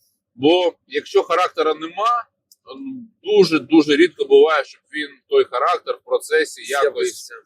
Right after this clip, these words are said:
Speaker 1: з'явився, да. Але, як показує практика, ну, прийшов хлопчина там, да, там, зі сталевим стержнем, стрижнем.
Speaker 2: Да, да, да.
Speaker 1: Все, буде діло. Якщо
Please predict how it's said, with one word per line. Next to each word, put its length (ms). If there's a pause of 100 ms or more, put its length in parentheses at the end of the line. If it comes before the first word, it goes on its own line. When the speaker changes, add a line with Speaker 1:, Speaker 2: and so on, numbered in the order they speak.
(120)
Speaker 1:
з'явився, 680
да. 320 (120)
Але, 560 (1200)
як 220
показує 420
практика, 540 (680)
ну, 180 (1400)
прийшов 460
хлопчина 640
там, 260
да, 280
там, 220
зі 60
сталевим 460
стержнем, 480 (640)
стрижнем. 500 (200)
Speaker 2:
Да, 120
да, 100
да. 180 (600)
Speaker 1:
Все, 400 (760)
буде 280
діло. 440 (840)
Якщо 600